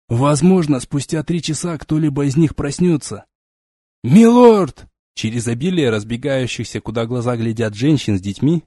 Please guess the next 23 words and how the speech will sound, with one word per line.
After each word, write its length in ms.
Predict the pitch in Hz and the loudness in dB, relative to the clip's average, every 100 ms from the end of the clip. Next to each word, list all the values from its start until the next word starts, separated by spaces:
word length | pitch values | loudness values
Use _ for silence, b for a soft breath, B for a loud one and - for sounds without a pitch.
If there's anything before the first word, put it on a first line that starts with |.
| _ _ | _ _
к 80 | - | 0
месту 400 | 123 156 - 160 | 2 2 0 -2
общего 300 | 156 156 143 | 0 -2 -2
построения 680 | 131 - 135 160 180 107 101 | -2 -6 -4 -2 0 -2 -4
спешил 380 | - 107 160 | -8 -6 -2
один 240 | 143 131 139 | -2 0 0
из 100 | 110 | 0
немногих 460 | 110 127 151 101 | 0 0 -2 -6
уцелевших 560 | 101 - 107 110 110 - | -10 -8 -6 -6 -8 -4
лучников. 520 | 143 - 98 - 95 _ _ _ _ _ - | -4 -4 -6 -8 -16 _ _ _ _ _ -12
"Срочное 560 | - 185 214 - 196 | -2 2 2 2 0
донесение 640 | 190 202 185 214 214 175 | 2 0 0 0 0 0
от 80 | 131 | -2
часовых!" 640 | - 151 175 214 165 - _ _ _ _ _ | -6 -6 -4 -4 -6 -8 _ _ _ _ _
Воины 480 | 107 107 135 202 196 | -6 -2 2 2 2
расступились, 600 | 180 - 196 220 214 156 | -2 -4 -6 -4 -4 -4
пропуская 580 | - 107 117 - 147 131 | -6 -8 -10 -6 -4 -4
тяжело 360 | - 120 147 135 | -6 -6 -4 -2
дышащего 600 | 170 - 113 - 98 98 | -4 -6 -8 -4 -4 -4
от 80 | |
длительного 500 | 101 156 - 151 135 | -6 -8 -2 -2 0
бега 240 | 131 143 135 | -2 -4 -6
стрелка, 600 | - 117 117 - 156 | -8 -8 -8 -6 -8